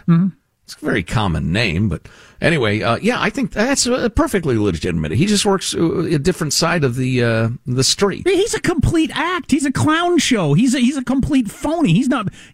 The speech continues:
Speaker 1: Elon is exactly who he pretends to be, and so's Joe Rogan.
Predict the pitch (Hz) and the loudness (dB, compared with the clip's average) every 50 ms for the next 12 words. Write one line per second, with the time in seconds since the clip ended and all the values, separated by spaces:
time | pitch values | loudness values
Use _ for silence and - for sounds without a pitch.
0 | - 233 254 370 453 453 220 160 143 143 156 190 202 175 196 208 160 139 214 226 | -2 0 0 2 2 0 0 0 0 0 2 2 2 2 2 0 0 0 0 0
1 | 254 - - 254 208 175 220 240 220 190 - 196 175 208 254 339 349 220 160 147 | -2 -2 0 2 2 4 4 2 2 2 0 0 0 0 0 0 0 0 0 0
2 | 120 139 175 240 240 - 240 233 233 196 - 247 240 240 269 247 240 349 302 208 | 0 2 2 0 0 0 -2 -2 -4 -2 -2 -2 -2 0 -2 -2 -2 -2 -4 -8
3 | - | -10